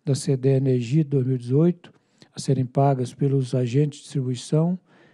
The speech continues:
em atendimento ao Decreto sete mil novecentos e quarenta e cinco de dois mil e treze, conforme minuta de resolução homologatória também anexo, devidas a partir do processo tarifário ordinário de dois mil e dezoito.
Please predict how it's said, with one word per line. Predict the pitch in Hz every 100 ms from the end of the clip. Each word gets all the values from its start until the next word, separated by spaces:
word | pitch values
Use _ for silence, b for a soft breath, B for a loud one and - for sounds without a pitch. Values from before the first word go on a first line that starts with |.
| b -
em | 147
atendimento | 147 139 127 127 139 139 143
ao | 139 139 135
Decreto | 131 127 143 135 135
sete | - 135 127 139
mil | 147 143
novecentos | 127 143 131
e |
quarenta | 135 131
e | -
cinco | 135
de | 127
dois | 123
mil | 127
e | 127
treze, | - 147 170 180 -
conforme | 143 123 143 131 131
minuta | 131 127 123
de | 120
resolução | 123 127 123 - 127 127 139 B B B B B
homologatória | - 135 131 127 123 139 123
também | 123 127 127 127
anexo, | 147 147 170 - - _ b b b b 202
devidas | 143 139 123 151 156 147 160 151 - -
a | 151 147
partir | 147 131 - 156
do | 131
processo | 147 135 127 - 139 135 -
tarifário | 135 127 - 135 131 135 -
ordinário | 147 135 131 135 135
de | 123
dois | 127
mil | 127
e | 135
dezoito. | 117 110 104 90 - -